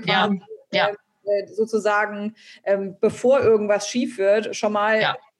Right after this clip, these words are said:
Speaker 2: justieren können. Und also ich habe
Speaker 1: Ja.
Speaker 2: die Erfahrung jetzt da wirklich gemacht, dass sich das lohnt und dass wir
Speaker 1: Mhm.
Speaker 2: damit besser vorankommen, so.
Speaker 1: Ja, absolut.
Speaker 2: Ja, Mensch,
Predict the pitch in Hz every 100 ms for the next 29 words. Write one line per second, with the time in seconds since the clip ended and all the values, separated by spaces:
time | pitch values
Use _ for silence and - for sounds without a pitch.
0 | _ - 220 220 269 214 160 160 165 170
1 | 160 170 - 196 185 247 240 269 240 220
2 | - 226 240 196 - 202 247 262 269 -
3 | 233 240 240 233 226 208 - 247 220 233
4 | 247 - - - - 196 160 151 151 202
5 | 220 240 240 - - 175 233 262 254 262
6 | 220 214 220 233 160 135 151 160 - 185
7 | 175 - _ _ _ _ _ _ _ _
8 | - 170 170 - 151 151 - - - _
9 | _ _ _ _ _ _ _ - 220 190
10 | 180 196 196 180 -